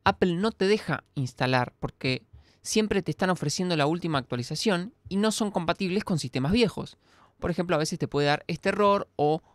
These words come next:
te pide que por favor actualices el sistema. Y muchos en la producción musical no actualizamos el sistema de manera rápida, ya que hay muchos programas y plugins y softwares que no están compatibles con las últimas versiones. Suele tardar, entonces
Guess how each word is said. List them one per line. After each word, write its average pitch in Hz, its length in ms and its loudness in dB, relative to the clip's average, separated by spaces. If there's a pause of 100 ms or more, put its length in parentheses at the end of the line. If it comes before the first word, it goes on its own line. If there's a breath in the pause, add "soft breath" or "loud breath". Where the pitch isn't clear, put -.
(140 soft breath)
te - 120 -4
pide 156 240 2
que - 100 -6
por 135 140 -2
favor 147 240 2
actualices 131 500 -2
el 120 100 -2
sistema. - 480 -10 (300)
Y 240 80 0
muchos 226 320 2
en 147 80 0
la 117 80 -2
producción 131 320 -2
musical 180 460 2
no 190 180 0
actualizamos 160 560 0
el 123 100 -6
sistema 156 440 -4 (180)
de 127 100 2
manera 139 380 2
rápida, 170 500 2 (200 soft breath)
ya 220 140 0
que 196 100 4
hay 180 80 4
muchos 190 360 2
programas 151 680 2
y - 20 -14
plugins 151 540 -2
y - 20 -10
softwares 156 480 -2 (160 soft breath)
que 165 140 2
no 202 320 2 (260)
están 165 300 -2
compatibles 151 500 0
con 123 160 -2
las 113 160 -8
últimas 123 300 -2
versiones. 143 500 0
Suele 190 320 2
tardar, 123 600 0
entonces 170 480 -2